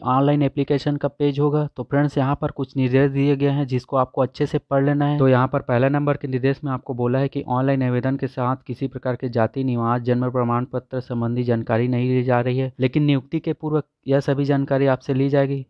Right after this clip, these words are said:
जिसमें किसी प्रकार की त्रुटि पाए जाने पर आप स्वयं जवाबदार रहेंगे। और दूसरे, तीसरे और चौथे नंबर के निर्देश में आपको लिखा है कि ऑनलाइन एप्लीकेशन में किसी प्रकार की त्रुटि होने पर तीन दिन का त्रुटि सुधार समय दिया जाएगा और आवेदन भरने से पूर्व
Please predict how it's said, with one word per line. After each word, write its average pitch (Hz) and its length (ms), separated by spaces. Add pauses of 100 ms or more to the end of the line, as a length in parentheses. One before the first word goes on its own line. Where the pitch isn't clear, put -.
(160)
जिसमें 127 240
किसी 135 220
प्रकार 143 300
की 139 120
त्रुटि 131 300
पाए 139 240
जाने 135 200
पर 135 200
आप 120 160
स्वयं 135 280
जवाबदार 131 420
रहेंगे। 135 380 (440)
और 123 140
दूसरे, 127 320
तीसरे 143 340
और 139 100
चौथे 135 320
नंबर 143 280
के 143 120
निर्देश 135 360
में 139 80
आपको 131 260
लिखा 123 300
है 143 180
कि 139 160
ऑनलाइन 143 260
एप्लीकेशन 147 460
में 143 120
किसी 135 240
प्रकार 139 220
की 139 140
त्रुटि 131 300
होने 139 240
पर 135 180
तीन 143 260
दिन 147 160
का 139 120
त्रुटि 127 320
सुधार 139 280
समय 135 280
दिया 135 220
जाएगा 139 340
और 127 320
आवेदन 127 480
भरने 135 300
से 139 140
पूर्व 143 340